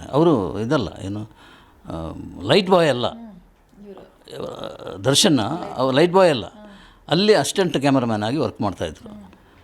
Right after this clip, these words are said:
Speaker 1: So ಪಾರ್ಥಮ್ಮನಿಗೆ ಭಾರಿ ಇಷ್ಟ, ಆ, ದರ್ಶನ್ ನಮ್ಮ, ನಮ್ಮ ತೂಗುದೀಪ ಅಂತೇಳಿ. ನಮ್ಮ ತೂಗುದೀಪ ಮಗ ತಾನೆ. ಅದು, ಅದು ಸೇರಿ ಮತ್ತೆ ಹುಡುಗನ ಕೆಲಸ ಇದೆಲ್ಲ ನೋಡ್ಕೊಂಡ್ಬಿಟ್ಟು ತುಂಬ ಇಷ್ಟ ಆಯಿತು. So ಒಂದು ಅವರಿಗೆ ಅದು ದರ್ಶನ್ಗೆ ಬೇಕಾಗಿ ಒಂದು ಕ್ಯಾ-, ಹೊಸ ಕ್ಯಾಮರಾ ತರಿಸಿದ್ರು,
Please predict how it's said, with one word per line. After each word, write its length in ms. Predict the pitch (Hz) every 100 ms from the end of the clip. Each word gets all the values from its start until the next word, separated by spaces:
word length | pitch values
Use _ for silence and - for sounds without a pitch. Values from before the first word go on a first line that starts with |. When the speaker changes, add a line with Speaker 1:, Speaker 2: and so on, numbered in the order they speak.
| _ _ -
Speaker 1:
So 80 | 190
ಪಾರ್ಥಮ್ಮನಿಗೆ 460 | 175 220 226 165
ಭಾರಿ 200 | 135 190
ಇಷ್ಟ, 160 | 175 -
ಆ, 800 | - _ _ 214 - 92 82 80
ದರ್ಶನ್ 340 | 85 107 117
ನಮ್ಮ, 340 | 104 104 139 -
ನಮ್ಮ 200 | 131 170
ತೂಗುದೀಪ 560 | 220 165 156 127 123 -
ಅಂತೇಳಿ. 340 | 82 76 -
ನಮ್ಮ 280 | - - 107 -
ತೂಗುದೀಪ 540 | 156 180 156 151 131
ಮಗ 160 | 123 143
ತಾನೆ. 460 | 120 101 87 90 - - - - -
ಅದು, 200 | 139 160
ಅದು 240 | 135 160 247
ಸೇರಿ 280 | 180 180
ಮತ್ತೆ 240 | 170 147 165
ಹುಡುಗನ 440 | 143 143 143 120
ಕೆಲಸ 320 | 110 135 -
ಇದೆಲ್ಲ 440 | 147 123 113 117 113
ನೋಡ್ಕೊಂಡ್ಬಿಟ್ಟು 640 | 110 104 117 110 101 107
ತುಂಬ 300 | - 127 131
ಇಷ್ಟ 160 | 123 110
ಆಯಿತು. 280 | 92 - 101 - - - -
So 140 | 185 - -
ಒಂದು 400 | 185 175 104 -
ಅವರಿಗೆ 300 | 160 269 226
ಅದು 540 | 143 160 131 117 95
ದರ್ಶನ್ಗೆ 340 | 135 277 262
ಬೇಕಾಗಿ 340 | 262 254 254 240
ಒಂದು 500 | 208 185 143 113 -
ಕ್ಯಾ-, 140 | -
ಹೊಸ 180 | 123 127
ಕ್ಯಾಮರಾ 340 | - 151 175 151
ತರಿಸಿದ್ರು, 720 | 117 - 98 82 233 -